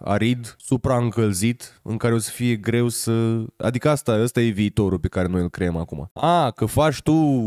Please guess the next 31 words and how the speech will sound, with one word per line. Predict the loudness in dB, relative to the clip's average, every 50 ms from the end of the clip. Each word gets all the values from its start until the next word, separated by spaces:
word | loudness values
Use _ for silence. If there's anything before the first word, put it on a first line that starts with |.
| -2 -4 -8 _ -2
dropshipping | 0 0 0 0 0 -2 -2 -2 0 0 0 0
de | 0 0
pe | 2 2 2
Alibaba | 2 2 2 2 2 2 2 2 2 2 2 2
și | 0 0
așa, | 0 0 0 0
asta | 0 0 0
e | -2
treaba, | 0 2 2 2 2 2 0 0
ok, | 0 -2 -2 -2
da, | -2 -2 -2 0 0 0 0 0
ție | -2 -2 0 0 2 2
o | 2
să-ți | 0 -2 -4 -2
fie | 0 0 0 2
bine | 2 0 2 2 2 0 0 -4 -6 -6
cincizeci | -4 -2 0 0 0 0
de | 0 0
ani. | -2 -2 0
Dar | 0 0 2
viitorul | 2 2 0 2 2 2 4 4 4 4 4 4
ăla | 4 4 4
adevărat | 2 2 2 2 2 2 2 2 2 0 -4 -10 -14 -6 -2
pentru | -2 -2 -2 -2 -2 -2 -2 0
copiii | 0 0 0 2 2 2 2 2 2 2 2 0
și | 0 -2 -2 0 0 2 2 0 0 0
copiii | 0 -2 0 2 0 0 2
copiilor | 2 0 0 2 2 2 2 2 2
noștri | 0 0 -2 -2 -2
și | -2
așa, | -2 0 0 0 -2